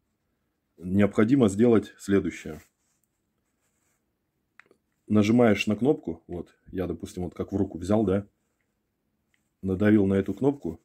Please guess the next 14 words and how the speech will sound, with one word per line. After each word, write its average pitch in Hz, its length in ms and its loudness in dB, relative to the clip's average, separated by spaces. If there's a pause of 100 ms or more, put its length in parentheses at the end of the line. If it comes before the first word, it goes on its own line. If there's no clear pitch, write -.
(1400)
э, 90 260 -8
сделал 92 600 2
первый 98 260 0
шаг, 127 300 0
это 90 300 -4
первый 92 320 -2
диск, 131 380 -2 (2000)
просто 104 320 2
на 92 300 -2
первую 95 340 0
любую 98 400 0
попавшуюся 90 640 -6
цифру 92 300 -12
поставил. 90 460 -8